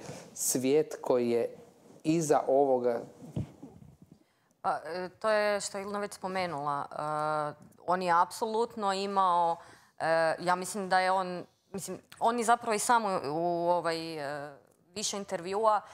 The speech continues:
Speaker 2: pričao da mu je to iskustvo, e, scenarističko pomoglo, da je on pisao u tri, e, tri faze. Prva faza je kad, e, misliš da si sve posložio, druga faza je kad kreneš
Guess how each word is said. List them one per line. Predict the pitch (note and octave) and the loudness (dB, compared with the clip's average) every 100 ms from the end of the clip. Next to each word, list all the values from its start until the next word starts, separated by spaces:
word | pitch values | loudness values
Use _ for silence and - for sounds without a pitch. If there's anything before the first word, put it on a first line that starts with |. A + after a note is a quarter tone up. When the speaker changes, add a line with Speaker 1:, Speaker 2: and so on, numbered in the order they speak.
| - _ _ | -20 _ _
Speaker 2:
pričao | - F#3 - G3+ | -4 -2 0 0
da | F#3+ | 0
mu | F#3 | 0
je | F#3 | 0
to | G#3 | -2
iskustvo, | - - G3+ - - F3 E3+ D#3+ A#2 D#3 D#3 C#3+ G#2+ - | -2 -4 -4 -4 -2 0 2 0 0 0 0 -2 -6 -8
e, | |
scenarističko | - - F3+ F#3 B3 C4 - F#3 - G3 G3+ - - - | -6 2 2 2 0 -4 -6 -8 -2 0 0 -8 -20 0
pomoglo, | G3+ G3+ G3 F3 F3 | 2 4 2 2 0
da | F3+ | 2
je | |
on | F#3 | 0
pisao | F3+ F#3+ - F3 | -2 -6 -2 -2
u | E3+ | -2
tri, | - G3 F#3 E3 | -2 -2 -2 -4
e, | D#3+ - D#3 D3+ D3+ - | -6 -2 0 0 -2 -2
tri | G3+ | -2
faze. | - E3+ D#3+ D4 D#4 D4+ - | 2 4 6 4 2 0 2
Prva | A#3 A3+ | 2 2
faza | G#3+ G#3+ G3 A3 G#3 | 2 4 4 2 0
je | G3 | 0
kad, | G3+ - - | -2 -4 -6
e, | E3 E3+ | -2 0
misliš | F#3 A#3 B3+ A3 F#3+ | 2 0 0 0 0
da | F3 | 0
si | F3 E3 | 0 -2
sve | G3 G3 | -2 0
posložio, | G3 - E3 D3+ F3+ G#3+ D#4 E4+ E4+ - - - | -2 -6 -4 -2 -2 2 4 4 2 -12 -18 -10
druga | - A3 A#3+ | 0 4 4
faza | A#3+ A#3 A3+ | 6 6 6
je | A3+ | 0
kad | G#3+ | -2
kreneš | A3+ A3 A3+ | 0 0 0